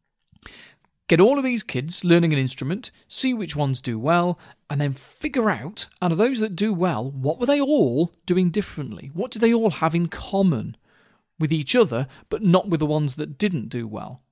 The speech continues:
Was it related to their home life, their I Q points? Was it simply how often they practiced, or the time of day that they practiced, or anything like that? And he had loads of really detailed interviews and videotapes of them practicing to plough through.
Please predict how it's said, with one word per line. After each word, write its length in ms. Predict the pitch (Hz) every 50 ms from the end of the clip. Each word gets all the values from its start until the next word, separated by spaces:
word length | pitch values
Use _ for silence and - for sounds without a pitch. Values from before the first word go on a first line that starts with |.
| _ _ - _
Was 140 | - 160 139
it 160 | 151 143 -
related 400 | 160 147 139 139 131 127 - 139 131
to 80 | -
their 160 | - 131 123 127
home 220 | 147 269 381 415
life, 540 | 262 143 - - 113 - - - - - _ _ _ _ _ _ _ _ -
their 240 | 139 120 117 113 - - -
I 160 | 175 160 143
Q 300 | 131 - - 277 381 453
points? 460 | - - 143 123 104 - - - - - - - - _ _ _ -
Was 140 | 277 277
it 100 | 330 -
simply 500 | - - - 349 453 - - 117 131 170
how 300 | 165 151 190 233 247 202
often 300 | 196 - - - 180 175
they 140 | 190 220 240
practiced, 760 | - - 285 277 - 349 - - 170 101 - - - - -
or 200 | 185 160 160 160
the 80 | 151 156
time 240 | - - 196 202 196
of 100 | 156 131
day 280 | - 170 240 302 311
that 120 | 285 240 160
they 140 | - - -
practiced, 520 | - - 127 - - - - 120 - -
or 60 | 139
anything 320 | 175 196 196 185 185 170 165
like 160 | 165 165 -
that? 160 | - 123 - -
And 160 | 175 180 202
he 240 | 190 - 269 254 247
had 360 | 226 196 180 - 220 214 208
loads 1080 | 208 185 185 190 196 202 214 220 233 240 233 208 156 131 - - 165 185 - - - - - - - - - _ -
of 220 | 156 123 131 143
really 320 | 196 247 262 254 247 240 208
detailed 480 | 165 175 170 160 - 156 135 123 135
interviews 720 | 175 190 190 - 190 170 180 185 185 185 190 185 175 - 139
and 120 | 117 113
videotapes 760 | 117 131 170 175 190 190 180 175 - - 175 175 - - -
of 80 | 170 156
them 160 | 165 160 151
practicing 600 | - - 147 - - - - 147 - - 156 151
to 120 | - 143 -
plough 360 | _ - - - 131 131 127
through. 280 | 123 - 135 127 127